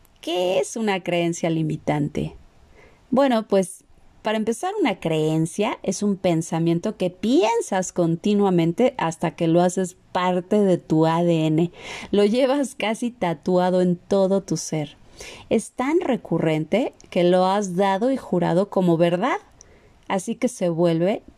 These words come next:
tu propia creencia. ¿Y por qué es tan importante cambiarlas? Pues justamente porque te atan, no te permiten crecer, ni desarrollarte, ni crear, ni explorar, ni intentar nada. Y tú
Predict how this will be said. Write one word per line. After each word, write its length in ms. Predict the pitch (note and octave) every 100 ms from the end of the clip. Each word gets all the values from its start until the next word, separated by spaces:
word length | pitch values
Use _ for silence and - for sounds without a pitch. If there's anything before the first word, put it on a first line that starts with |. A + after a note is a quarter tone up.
| -
tu 140 | F3
propia 580 | - - E3 D3+ D#3+ D#3+
creencia. 680 | E3+ F#3 C#4+ A#4 - E3 D#3+ - _ _ - - - -
¿Y 80 |
por 240 | - A#3+ A#3+
qué 80 | F4+
es 100 | -
tan 220 | G#4+ F#4
importante 840 | A#3+ F3+ E3+ E3+ - F#3+ G3 G#3+
cambiarlas? 800 | - D#3 D#3+ D#3+ D3 E3 A#3 - - - - -
Pues 220 | C#4 D4
justamente 640 | - F4+ G#4 G4 C4+ A3 C4
porque 280 | A#3+ G3
te 200 | F#3 -
atan, 560 | - D4+ F#4+ - F#3 E3 - _ -
no 220 | G#3+ B3
te 100 | -
permiten 560 | A#3 F#3+ F#3 F3 G3+
crecer, 680 | F#3 D#3+ D#3+ - F3 F3+ F#3 - - - -
ni 180 | F3
desarrollarte, 1160 | D#3+ D3+ - C#3+ D3 D3+ F3 F#3+ F3+ F3 - F3
ni 160 | F3 D#3
crear, 800 | - D3 C#3+ D#3 F3+ F#3 F#3 F#3+
ni 160 | F#3+ D#3
explorar, 840 | C#3+ - E3 D3+ D3 D#3+ F3 G3+
ni 180 | G#3 G3
intentar 580 | F3+ F3 E3+ A#3+ D4 D4
nada. 540 | G3 A#3 E4 G#3+ D#3 _ - _ _ _ _ - -
Y 120 | - B3
tú 260 | - F4+